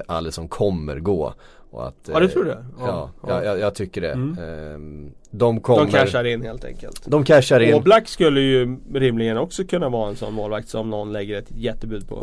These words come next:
Speaker 1: Oblak har ju en utköpsklausul som ligger ungefär i den, eh, storleksordningen. Eh, så där handlar det ju mest om att övertala honom själv.
Speaker 2: Men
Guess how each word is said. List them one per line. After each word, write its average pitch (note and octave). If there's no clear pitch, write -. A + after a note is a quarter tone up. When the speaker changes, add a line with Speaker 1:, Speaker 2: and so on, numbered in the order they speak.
Speaker 1:
Oblak F3
har D3
ju F3
en C3+
utköpsklausul A2+
som C3
ligger D3+
ungefär G2+
i G2
den, F#2
eh, F#2
storleksordningen. G2
Eh, B1+
så -
där A#2
handlar C3+
det A2+
ju A2
mest G#2
om G2+
att G2
övertala F#2
honom F2+
själv. D#2
Speaker 2:
Men E2+